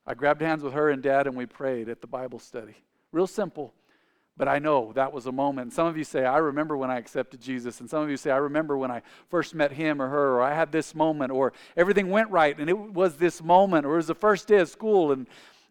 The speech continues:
it was a moment." But here's what I want you to do today. Number one, point one today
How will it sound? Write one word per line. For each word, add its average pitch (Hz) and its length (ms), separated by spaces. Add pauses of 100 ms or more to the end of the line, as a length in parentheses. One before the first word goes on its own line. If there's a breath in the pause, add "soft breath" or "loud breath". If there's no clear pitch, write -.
(100)
it 220 80
was 196 180
a 180 60
moment." 180 480 (640 soft breath)
But 170 80
here's 226 160
what 226 100
I 190 60
want 185 260
you 185 60
to 170 80
do 147 180
today. 123 440 (360)
Number 196 320
one, 123 260
point 190 260
one 131 180
today 117 360